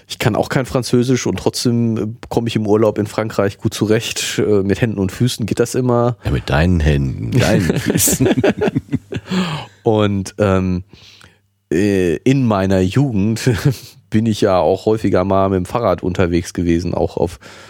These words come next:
Speaker 1: naja, für meine Verhältnisse größere Touren. Ähm, ich hab nicht gerade so eine Fahrradweltreise gemacht, aber hier i-, in deutschen Landen, äh, unterwegs gewesen.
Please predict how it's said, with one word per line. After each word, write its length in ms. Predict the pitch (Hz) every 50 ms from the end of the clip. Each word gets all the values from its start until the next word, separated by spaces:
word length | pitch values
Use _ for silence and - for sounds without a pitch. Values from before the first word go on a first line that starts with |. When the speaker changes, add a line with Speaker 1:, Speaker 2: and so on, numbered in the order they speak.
| - - - _ _ _ _ -
Speaker 1:
naja, 180 | 87 78 -
für 160 | - - 98
meine 300 | 90 82 87 95 113 110
Verhältnisse 440 | 104 107 92 90 87 90 87 - -
größere 440 | - - 107 113 - 95 92 87 82 - _ - - - _ -
Touren. 580 | - - 127 123 120 117 110 110 107 123 127 - - - - - - - - - _ _ _ -
Ähm, 340 | 107 101 95 95 92 90 - - _ _ - - - - _ _ _ _ _ _ _ _ _ _ _ _ _ _ _ _ _ _ _ _ _
ich 280 | - 98 92 95 101 117
hab 80 | 95 - - - - -
nicht 380 | 117 104 104 107 123 - -
gerade 240 | - - 92 92 101
so 100 | 92 98
eine 120 | 98 95
Fahrradweltreise 880 | - - - 110 98 92 98 104 117 139 - - - 80 82 85 87 85
gemacht, 480 | 87 87 90 92 113 - - - - -
aber 260 | 92 90 87 87 85
hier 420 | 85 - 90 85 85 80 - -
i-, 440 | - 85 78 - - - 85 85 85
in 480 | 82 82 82 80 80 80 - 95 104 104 -
deutschen 320 | - 92 104 - - 98 90
Landen, 520 | 98 117 127 - 117 107 107 104 104 101
äh, 360 | 95 92 92 92 92 90 87
unterwegs 600 | 71 - - 104 - 104 92 92 92 95 - -
gewesen. 420 | - 110 98 101 101 104 110 110